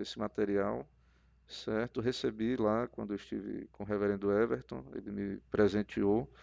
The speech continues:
É, tenho ele em inglês aí, né? A gente tem lá no, no Logos, tem aí na internet, mas eu li essa aqui nesse volume e gostei muito. É, e a, e entendo que é um, um prejuízo,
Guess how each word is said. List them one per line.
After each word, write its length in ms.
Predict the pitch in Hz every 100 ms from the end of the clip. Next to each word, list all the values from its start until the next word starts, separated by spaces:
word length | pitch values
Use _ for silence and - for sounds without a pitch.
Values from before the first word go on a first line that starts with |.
| - - - -
É, 80 | 107
tenho 300 | - 170 151
ele 160 | 147
em 40 | 139
inglês 420 | 120 117 151 139
aí, 240 | 110 113 - -
né? 180 | 110 117
A 40 |
gente 160 | 107 -
tem 160 | 110
lá 180 | 104 104
no, 240 | 104 98 101
no 160 | 107
Logos, 600 | 98 104 117 143 - - -
tem 140 | 110
aí 140 | 104 101
na 100 | 101
internet, 600 | - 104 107 117 - - - - - - - - -
mas 160 | - 104
eu 340 | 113 113 - 107
li 200 | 107 110
essa 480 | 110 107 98 95 107 - - -
aqui 240 | 101 117
nesse 300 | 107 98 113
volume 460 | 110 110 113 135 139
e 40 |
gostei 360 | 131 123 156 156
muito. 440 | 131 151 - - - - - - - - - - - -
É, 420 | - 104 104 101
e 140 | 107 127
a, 180 | 127 135
e 260 | 127 135
entendo 480 | 151 - 143 143 147
que 200 | - 151
é 240 | 127 135
um, 400 | 143 147 143 143
um 40 | 127
prejuízo, 840 | 147 147 143 170 139 135 127 135